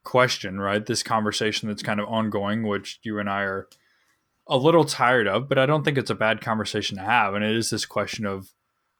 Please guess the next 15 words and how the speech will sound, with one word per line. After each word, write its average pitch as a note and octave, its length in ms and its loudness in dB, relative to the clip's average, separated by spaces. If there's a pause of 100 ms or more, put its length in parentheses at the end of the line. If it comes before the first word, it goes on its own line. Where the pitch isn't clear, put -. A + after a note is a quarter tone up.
(120)
like, G#2 200 -4 (400)
you G2+ 80 -12
know, F#2+ 80 -12
millennials G#2 920 -2
and G2 140 -8
the F#2+ 60 -10
church G#2 420 0
and G#2 100 -8
kind G2+ 160 -4
of G2+ 100 -4
advertising G2+ 1000 -4
and, F#2 220 -12 (300)
and G2 380 -4 (480)
should C#3 400 2
you B2 80 0